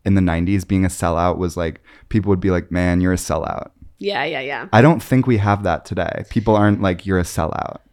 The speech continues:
Speaker 2: No, no, yeah, it's been kind of, like, recast as a good thing. Um, <laughs> and I don't think that's necessarily good. I mean, in the nineties, you could arguably say it was kind of fake then too, because even, like, um, the quote unquote, like,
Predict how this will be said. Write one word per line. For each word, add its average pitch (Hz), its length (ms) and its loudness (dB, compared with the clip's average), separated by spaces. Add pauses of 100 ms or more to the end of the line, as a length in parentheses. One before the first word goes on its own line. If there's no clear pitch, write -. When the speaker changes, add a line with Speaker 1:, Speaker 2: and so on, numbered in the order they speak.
(100)
Speaker 2:
No, 277 360 6
no, 214 220 2
yeah, 196 280 2
it's 196 140 -6
been 226 220 -4
kind 220 200 -6
of, 196 120 -2
like, 175 160 -4
recast 185 1120 -6
as 185 140 -6
a 185 40 -6
good 180 280 -8
thing. 143 380 -8 (200)
Um, 202 560 -10
<laughs> - 80 -2 (960)
and 294 120 4
I 294 60 8
don't 330 140 6
think 320 140 0
that's 285 120 0
necessarily 262 380 0
good. 226 160 2
I 233 80 0
mean, 269 160 2
in 247 60 -2
the 254 80 4
nineties, 247 560 2
you 233 140 -6
could 226 120 0
arguably 208 400 -2
say 202 400 -2 (360)
it 202 100 -2
was 208 260 0
kind 202 220 -2
of 180 100 -4
fake 190 320 -4
then 185 240 -6
too, 170 260 -6
because 196 360 -10
even, 185 380 -10
like, 180 360 -12 (400)
um, 185 320 -8
the 208 80 -6
quote 202 320 -4
unquote, 190 400 -6
like, 180 300 -8